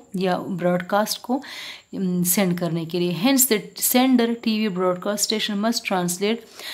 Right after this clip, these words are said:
the information signal to be sent into the appropriate frequency। तो टीवी ब्रॉडकास्ट क्या करेगा कि जो इन्फॉर्मेशन होगी वो ख़ास फ्रीक्वेंसी में, रेंज में सेंड करेगा। That matches the frequency assigned to the sender,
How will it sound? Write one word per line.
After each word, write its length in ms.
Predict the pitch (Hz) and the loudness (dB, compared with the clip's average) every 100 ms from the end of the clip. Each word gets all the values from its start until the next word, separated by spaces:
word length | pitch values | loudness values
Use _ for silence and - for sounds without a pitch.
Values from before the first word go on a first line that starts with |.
| - - | -12 2
the 160 | 196 180 | 2 4
information 720 | 196 196 214 240 247 226 254 | 4 4 4 2 2 2 2
signal 340 | 233 233 220 | 2 2 2
to 120 | 214 | 0
be 240 | 180 - - | 0 2 2
sent 300 | 240 233 196 | 2 2 -2
into 280 | 180 196 196 | -2 -2 -2
the 280 | 262 - 196 | -4 -6 -8
appropriate 760 | 190 180 175 185 214 226 - | -2 -2 0 0 0 0 -2
frequency। 520 | 175 175 175 160 - 185 - - - - - - | -4 -2 -4 -2 -6 -10 -16 -20 -16 -18 -8 -4
तो 80 | |
टीवी 320 | 214 262 262 254 | 2 4 4 2
ब्रॉडकास्ट 600 | 208 202 202 233 233 - | 2 0 2 0 2 2
क्या 160 | 254 | 0
करेगा 460 | 262 240 220 233 240 | 2 0 0 2 0
कि 220 | 240 208 | -2 -4
जो 360 | 175 208 220 - | 0 0 0 -2
इन्फॉर्मेशन 680 | 214 180 196 175 185 190 226 | -4 0 0 2 0 0 0
होगी 280 | 226 220 233 | 0 0 -2
वो 240 | 226 247 - - - - - | -2 -4 -6 -14 -14 -16 -10
ख़ास 500 | - 262 269 254 - | 2 6 6 6 2
फ्रीक्वेंसी 640 | 202 190 240 247 - 247 | 0 4 6 6 6 6
में, 200 | 240 220 | 4 4
रेंज 360 | 226 233 233 226 | 4 6 4 4
में 240 | 262 339 - - - | 2 2 -6 -20 -2
सेंड 400 | - 220 190 175 | 2 6 6 4
करेगा। 380 | 175 170 165 180 | 0 0 -2 -4
That 340 | 175 233 254 | 0 4 4
matches 440 | 247 208 208 202 208 | 4 2 0 -2 0
the 220 | 190 175 | 0 0
frequency 480 | 180 185 196 202 202 | -2 0 0 2 0
assigned 600 | 185 - 214 214 220 240 | 0 0 2 0 0 0
to 120 | 196 | 0
the 180 | 185 - | 0 2
sender, 400 | 175 170 190 | 2 2 2